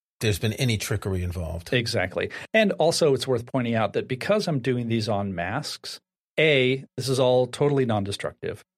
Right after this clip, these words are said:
Speaker 2: B, I can go back and say, "Oh, yeah, I really overcooked that section, so I'm gonna,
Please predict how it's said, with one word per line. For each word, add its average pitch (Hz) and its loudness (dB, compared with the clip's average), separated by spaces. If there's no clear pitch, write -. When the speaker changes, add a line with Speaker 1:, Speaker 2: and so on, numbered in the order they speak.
Speaker 2:
B, 123 0
I 147 4
can 160 -2
go 143 2
back 143 0
and 110 -2
say, 113 0
"Oh, 123 2
yeah, 113 2
I 113 0
really 131 2
overcooked 120 -4
that 110 0
section, 117 -2
so - -2
I'm 123 0
gonna, 113 0